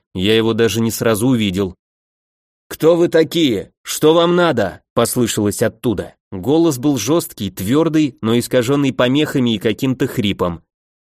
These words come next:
«Спасатели!» крикнул я, не особо надеясь на успех. «С земли!» Из почти незаметного динамика раздался хриплый смех, затем надсадный кашель. «Спасатели?» проскрипел голос, затем вздохнул.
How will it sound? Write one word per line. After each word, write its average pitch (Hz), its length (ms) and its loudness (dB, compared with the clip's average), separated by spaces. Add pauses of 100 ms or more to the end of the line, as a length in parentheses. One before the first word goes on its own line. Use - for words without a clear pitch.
(120)
«Спасатели!» 202 1040 -2
крикнул 180 420 2
я, 143 200 2
не 117 120 2
особо 151 360 0
надеясь 135 420 0
на 143 120 0
успех. 104 520 -2 (520)
«С 208 60 -12
земли!» 185 600 0 (560)
Из 104 160 -6
почти 180 360 -2
незаметного 185 600 0
динамика 185 480 0
раздался 156 540 0
хриплый 143 380 -2
смех, 139 460 -4 (220)
затем 131 420 0
надсадный 143 500 0
кашель. 147 520 -2 (640)
«Спасатели?» 185 1080 -2
проскрипел 143 680 0
голос, 131 360 2
затем 127 360 0
вздохнул. 107 580 -2